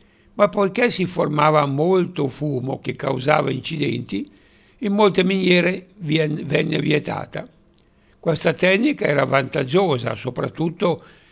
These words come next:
in prossimità della superficie, o dove la ventilazione nelle gallerie era buona. Per capire dove si tratta-, dove si trovava un giacimento,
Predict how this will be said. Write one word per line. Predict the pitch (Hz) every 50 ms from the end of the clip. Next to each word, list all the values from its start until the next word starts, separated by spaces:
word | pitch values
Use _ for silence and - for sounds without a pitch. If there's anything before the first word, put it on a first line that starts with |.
| _ _
in | - 170 202 185
prossimità | - - 143 143 117 - 147 147 143 143 127 - 160 - 156
della | 156 139 135 131
superficie, | 110 135 151 - 180 175 147 - 165 170 - - - - 139 - - _ _ _ _ _ _ _ _ _ - -
o | 202
dove | 180 214 208 190 170
la | 160 156 151
ventilazione | 143 165 151 - 165 170 175 175 151 - - 202 196 175 147 139 135
nelle | - 135 139 143 151 139
gallerie | 143 151 160 180 196 - - - 147 151 156 -
era | - - 131 127 123
buona. | 117 120 120 - 135 - - - - - _ _ _ _ _ _ _ _ _ _ _ _ _ _ _ _ _ _ _ _ _ _ _ _ _ _ _ _ _ _ _ _ _ _ _ _ _ _ _ _ _ - _ _ _ _ _ _ _ _ _ _ _ _ _ _ _
Per | - 165 165
capire | - 202 165 - 214 220 208 202 190 180 185 - - - _ _ _ _ _ _ _
dove | - 165 131 170 185 185 180 151
si | - - 156
tratta-, | - - - - 98 - - 95 87 90 95
dove | - - 175 196 202 160
si | - 151 147
trovava | - 135 135 156 170 160 160
un | 143 131
giacimento, | 131 151 127 - 143 143 143 135 117 110 107 104 - - - 196 -